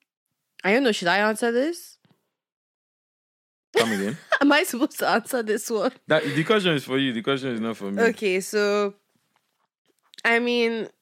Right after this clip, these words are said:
Speaker 1: we definitely talk about it.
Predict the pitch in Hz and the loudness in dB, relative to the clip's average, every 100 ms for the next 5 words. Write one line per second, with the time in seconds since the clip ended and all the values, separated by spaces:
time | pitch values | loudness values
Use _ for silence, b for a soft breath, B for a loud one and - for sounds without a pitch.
0 | _ _ _ - 208 220 180 156 233 247 | _ _ _ -6 -2 -2 -2 0 0 2
1 | 254 247 - 208 208 165 151 160 220 330 | -2 0 0 0 0 0 0 0 0 -4
2 | - - | -10 -20